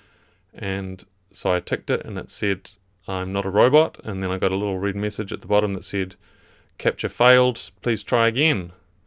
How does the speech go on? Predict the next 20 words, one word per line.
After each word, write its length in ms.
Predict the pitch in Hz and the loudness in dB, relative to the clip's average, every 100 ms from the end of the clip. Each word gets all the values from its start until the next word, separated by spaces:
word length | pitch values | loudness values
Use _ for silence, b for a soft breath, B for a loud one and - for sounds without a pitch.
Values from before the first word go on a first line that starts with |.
| b b b | b b b
So 240 | - - 87 | -12 -6 -4
I 120 | 87 | -4
took 260 | - 117 98 | -4 -6 -6
a 60 | |
screenshot 640 | 85 - - 113 120 - 110 | -6 -6 -4 -4 -2 -4 -2
of 80 | |
that 120 | 104 - | -2 0
one 360 | 120 127 127 - | -2 -4 -10 -8
and 380 | 95 90 87 - - - | -6 -6 -8 -14 -14 -10
I 120 | 92 | -10
kind 220 | - 92 | -8 -8
of 120 | 85 | -10
cropped 400 | - - 110 - | -2 2 2 0
the 60 | - | -10
screenshot 560 | - - 110 - - | -8 -4 -4 -4 -6
so 200 | - 90 | -4 -4
it 80 | 90 | -4
was 160 | 87 87 | -6 -6
just 240 | 90 - | -8 -8
showing, 440 | - 107 98 95 | -2 0 0 -2